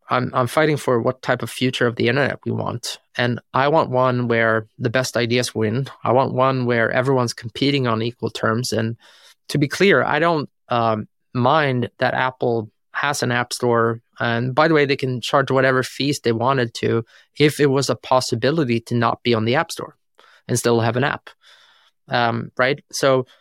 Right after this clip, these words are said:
they can charge thirty percent or fifty percent. If there was another store, I would be like, "Great, we're just not gonna be on your store.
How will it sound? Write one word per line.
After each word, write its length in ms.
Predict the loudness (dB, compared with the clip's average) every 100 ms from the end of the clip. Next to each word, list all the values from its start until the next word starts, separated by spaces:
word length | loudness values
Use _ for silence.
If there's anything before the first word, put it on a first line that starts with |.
| _ -4
they 100 | 0
can 140 | 0
charge 220 | 2 0
thirty 300 | 0 0 0
percent 360 | -2 -2 -2 -2
or 80 | -2
fifty 280 | -2 -4
percent. 400 | -8 -8 -6 -4
If 100 | -2
there 100 | 2
was 140 | 2 2
another 300 | 0 2 0
store, 480 | -2 0 2 4 2
I 80 |
would 160 | 0 -2
be 140 | -2
like, 160 | -2 0
"Great, 260 | 0 0 -2 -14 -4
we're 180 | -2
just 240 | 0 -2 -2
not 140 | -2
gonna 120 | 0
be 140 | 0 2
on 120 | 2
your 160 | 2 2
store. 440 | 0 0 0 0